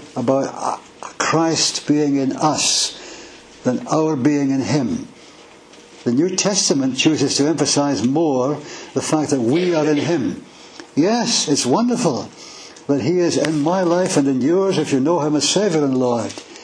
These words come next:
But we are also in him. The idea of how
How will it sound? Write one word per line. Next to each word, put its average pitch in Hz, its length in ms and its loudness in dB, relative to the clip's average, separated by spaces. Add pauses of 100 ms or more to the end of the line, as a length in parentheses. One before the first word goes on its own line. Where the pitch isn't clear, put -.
(600)
But 135 200 -2
we 208 260 0
are 208 140 0
also 185 500 2
in 190 300 2
him. 214 580 0 (680)
The - 120 0
idea 190 600 0
of 165 220 0
how 165 200 2